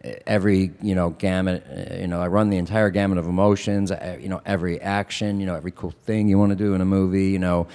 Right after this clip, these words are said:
uh, showing parts of myself that, uh, it's really important for me to show parts of myself that are, I'm vulnerable about and that, that are scary for me to show, that I'm afraid to show people. Like, I, it's important for me as a person and as a, an actor and an artist to, to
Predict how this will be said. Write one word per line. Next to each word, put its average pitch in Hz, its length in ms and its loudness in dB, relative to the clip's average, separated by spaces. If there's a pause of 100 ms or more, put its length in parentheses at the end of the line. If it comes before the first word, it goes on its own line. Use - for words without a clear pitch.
(340)
uh, 107 60 -4
showing 139 380 4
parts 131 280 2
of 110 80 4
myself 104 500 2
that, 95 420 -2
uh, 101 120 -6 (120)
it's - 240 -6
really 113 300 4
important 107 340 2
for 113 100 -4
me 110 120 2
to 95 80 0
show 101 240 2
parts 101 280 -2
of 113 40 0
myself 101 400 0
that 98 160 -2
are, 90 340 0 (1300)
I'm 104 180 0
vulnerable 101 680 4
about 110 500 4
and 98 180 -2
that, 87 280 -2
that 90 140 2
are 87 460 0
scary 95 480 0
for 110 180 0
me 110 140 2
to 110 80 2
show, 110 380 2
that 101 80 0
I'm 90 100 -2
afraid 95 380 -4
to 104 60 -2
show 113 260 0
people. 117 560 2
Like, 95 240 2
I, 95 60 0
it's 101 220 -6
important 110 460 0
for 107 140 -2
me 101 180 2
as 95 140 0
a 98 40 0
person 101 460 -2
and 92 240 -2
as 90 220 -4
a, 87 60 -4
an - 120 -12
actor 92 480 -2
and 87 100 0
an 87 60 -2
artist 92 400 -2
to, 87 160 -2
to 90 460 -4